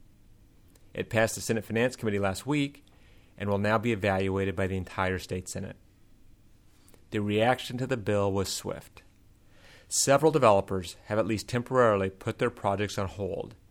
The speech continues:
awaiting the outcome of the budget talks. Oklahoma Governor Mary Fallin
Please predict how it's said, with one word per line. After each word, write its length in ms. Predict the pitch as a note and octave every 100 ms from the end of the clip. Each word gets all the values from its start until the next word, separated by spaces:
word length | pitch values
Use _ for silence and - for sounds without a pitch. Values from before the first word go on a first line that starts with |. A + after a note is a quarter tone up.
| _ -
awaiting 460 | G#2 G2+ G#2 A2 A#2
the 120 | G#2+
outcome 360 | F#2+ - G#2
of 160 | G2 F2+
the 60 | F#2
budget 320 | F#2 F#2 F#2+
talks. 520 | G2 - - - - - - - - - - - - - -
Oklahoma 360 | A2+ A#2 G#2+
Governor 580 | G2 B2+ D3 G#2 F#2 G2 - -
Mary 180 | G2+ G2
Fallin 520 | - B2+ B2+ F2+ G2